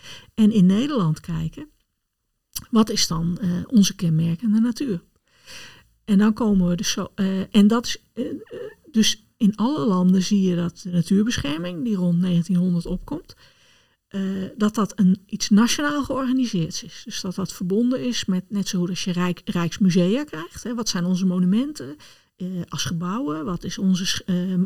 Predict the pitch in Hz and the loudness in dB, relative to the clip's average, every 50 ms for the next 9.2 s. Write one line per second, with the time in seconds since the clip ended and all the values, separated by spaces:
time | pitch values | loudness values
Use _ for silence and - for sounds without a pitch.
0 | - - 208 185 180 180 185 185 185 190 196 180 - - 185 175 175 175 175 175 | -2 -2 -4 -4 -4 -4 -4 -4 -2 -2 -2 -2 -4 -4 -4 -4 -4 -4 -4 -4
1 | 180 185 - - 202 196 185 - - - 202 - - - 190 185 180 180 - - | -4 -6 -4 -4 -4 -4 -2 -2 -4 -4 -4 -4 -4 -4 -4 -4 -4 -6 -8 -8
2 | - 185 180 180 - - - - - - - - - _ - 185 175 - - 208 | -6 -6 -6 -6 -8 -12 -18 -20 -18 -18 -18 -20 -14 _ 2 2 2 4 4 2
3 | 254 302 359 - - - - 196 165 165 - - - 170 190 214 208 - 214 226 | 2 2 0 -4 -6 -4 -2 -2 -2 -2 -2 -2 -2 -2 -2 -2 -2 -2 0 0
4 | 214 214 214 - - 160 165 190 202 202 190 202 208 190 180 220 269 269 - 285 | 0 0 -2 -6 -8 -8 -8 -8 -8 -10 -14 -14 -12 -6 -2 -2 -2 0 -2 -4
5 | 269 - 277 262 269 - - - - - - - - - - - - - - 254 | -4 -4 -4 -4 -4 -6 -8 -12 -14 -18 -18 -18 -18 -18 -18 -20 -14 -8 -6 -4
6 | 233 - - - - 247 240 - 262 220 - - - 202 196 202 202 196 196 196 | -4 -4 -6 -4 -4 -4 -4 -2 -2 -2 -2 -2 -2 -2 0 0 2 2 2 2
7 | 208 - 214 214 208 185 180 - - - 214 196 202 202 240 190 185 175 175 208 | 2 2 4 4 4 4 2 0 -4 -2 -2 -2 -2 0 0 0 0 0 2 2
8 | 196 190 185 190 196 202 196 185 165 165 185 - - 233 262 - _ _ 170 156 | 2 2 2 4 4 4 4 4 4 2 2 0 -2 -6 -10 -10 _ _ -14 -12
9 | 214 240 294 - | -12 -12 -12 -14